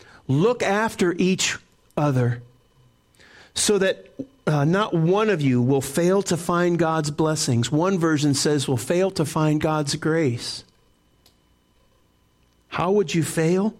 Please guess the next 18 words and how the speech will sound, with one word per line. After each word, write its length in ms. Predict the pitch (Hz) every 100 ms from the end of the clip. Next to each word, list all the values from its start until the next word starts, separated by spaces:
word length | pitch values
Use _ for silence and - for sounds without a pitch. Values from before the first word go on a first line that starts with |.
| - - -
"Watch 420 | 156 175 208 -
out 300 | 226 214 220
that 180 | 175 160
no 400 | 160 165 202 233
bitterness 680 | 165 170 208 202 160 139 -
takes 440 | - 185 175 -
root 360 | 151 175 208 202 -
among 380 | 156 160 170
you. 320 | 147 113 117 117 - _ _ _ _ _ _ _ _ - -
For 300 | - 175 165
as 280 | 170 196 180
it 140 | -
springs 580 | - - 190 208 214 175
up, 300 | 190 220 - -
it 240 | 165 -
causes 720 | - 190 202 220 175 170 139
deep 600 | 127 123 196 220 254 - - - _ -
trouble 580 | - 165 123 113 107